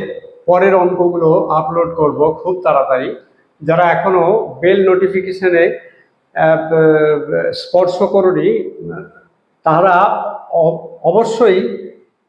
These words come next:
ওই বেল নোটিফিকেশনে তারা প্রেস করবে, যাতে করে পরবর্তী যখনই আপলোড করব সবার আগে তোমরা যেন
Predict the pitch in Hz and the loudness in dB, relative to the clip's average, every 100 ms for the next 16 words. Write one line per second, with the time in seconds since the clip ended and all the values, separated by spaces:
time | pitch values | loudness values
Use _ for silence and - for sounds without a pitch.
0 | _ 156 131 170 214 214 208 196 214 220 | _ -6 -2 2 2 2 2 0 0 -2
1 | - 202 180 262 - - - _ _ _ | 0 0 2 0 -4 -12 -18 _ _ _
2 | _ _ _ _ _ _ _ _ _ _ | _ _ _ _ _ _ _ _ _ _
3 | _ - 170 170 185 - - 196 214 - | _ 0 2 4 4 0 -2 2 2 2
4 | - 180 170 202 180 170 196 185 175 220 | -2 0 2 2 0 -2 -2 0 0 0
5 | - 170 190 214 214 226 190 185 190 220 | 0 2 2 0 -2 -8 -2 -2 0 0
6 | 214 175 170 202 208 - 190 160 151 147 | 2 2 0 -4 -6 -2 -2 0 -2 -2
7 | - 180 208 165 160 196 165 - - _ | -2 0 2 2 2 0 -2 -6 -18 _
8 | _ - 160 151 131 | _ -10 -4 -2 -2